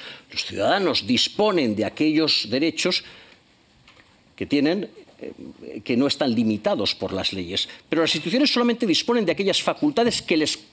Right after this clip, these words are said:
atribuyen de manera específica la Constitución y las leyes.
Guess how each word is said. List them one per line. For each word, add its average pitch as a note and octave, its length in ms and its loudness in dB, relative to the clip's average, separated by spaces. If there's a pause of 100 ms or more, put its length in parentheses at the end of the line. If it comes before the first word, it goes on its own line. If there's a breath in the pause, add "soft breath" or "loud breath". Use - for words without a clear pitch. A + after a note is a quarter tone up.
(120)
atribuyen F3+ 540 2
de D3+ 100 2
manera G3 300 2
específica - 960 0 (320 loud breath)
la C3+ 160 2
Constitución A2+ 540 0
y G2 60 2
las F2+ 200 0
leyes. - 380 -4